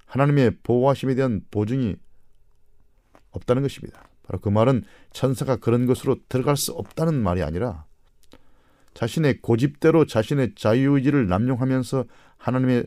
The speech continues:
성령의 감화를 물리치면 하나님의 보호를 받을 수 없다는 말일 것입니다. 마지막 진술은 이런 점에서 우리에게 또 다른 것을 보여주고 있습니다. 그러므로 예언의 신을 읽을 때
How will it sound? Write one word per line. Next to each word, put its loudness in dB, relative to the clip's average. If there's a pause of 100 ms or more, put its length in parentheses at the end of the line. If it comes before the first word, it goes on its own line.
성령의 -2
감화를 0
물리치면 -6 (460)
하나님의 -2
보호를 0 (320)
받을 -4
수 -10
없다는 -6
말일 -10
것입니다. -20 (2000)
마지막 0
진술은 -2
이런 2
점에서 0 (140)
우리에게 -4
또 -4
다른 -2
것을 -8
보여주고 -12
있습니다. -20 (1800)
그러므로 4
예언의 4
신을 -2
읽을 -2
때 0